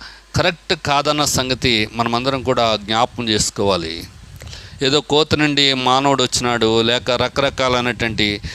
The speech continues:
సిద్ధాంతాల్ని అనేకులు తీసుకుని వస్తూ ఉన్నటువంటి వారు ఉన్నారు. అయితే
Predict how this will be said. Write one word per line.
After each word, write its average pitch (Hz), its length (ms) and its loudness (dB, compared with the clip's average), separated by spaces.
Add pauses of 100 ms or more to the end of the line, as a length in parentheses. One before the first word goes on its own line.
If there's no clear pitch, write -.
(220)
సిద్ధాంతాల్ని 135 1080 2 (400)
అనేకులు 135 580 2
తీసుకుని 139 480 0
వస్తూ 123 260 0
ఉన్నటువంటి 113 480 2
వారు 104 280 4
ఉన్నారు. 95 320 -2 (1040)
అయితే 147 500 2